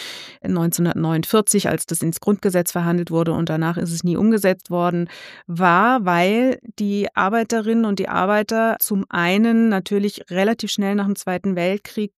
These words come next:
durch verschiedene Umstände dann doch eine Lebensverbesserung hatten. Und es ist einfach mal so, dass die Lohnabhängigkeit das allererste Interesse an Lohnarbeit und Lohn hervorbringt. Also dieses Abhängigkeitsverhältnis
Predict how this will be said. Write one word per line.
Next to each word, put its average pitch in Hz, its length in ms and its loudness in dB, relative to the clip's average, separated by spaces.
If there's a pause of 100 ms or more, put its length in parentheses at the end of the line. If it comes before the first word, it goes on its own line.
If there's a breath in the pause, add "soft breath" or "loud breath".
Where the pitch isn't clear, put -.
(140)
durch 170 220 -8
verschiedene 180 720 -4
Umstände 202 800 2 (600 loud breath)
dann 180 200 -2
doch 202 200 -2
eine 196 160 2
Lebensverbesserung 247 1300 0
hatten. 262 340 2
Und 190 200 0
es 180 120 -4
ist - 220 -8
einfach 202 500 -2
mal 190 300 2
so, 196 240 2
dass 180 300 -2
die 180 260 -2
Lohnabhängigkeit 190 1120 0
das 170 120 -6
allererste 180 580 -2
Interesse 180 480 -2
an 165 140 0
Lohnarbeit 185 600 2
und 175 180 0
Lohn 185 320 4
hervorbringt. 240 840 2
Also 170 160 -2
dieses 165 260 -6
Abhängigkeitsverhältnis 190 1040 -4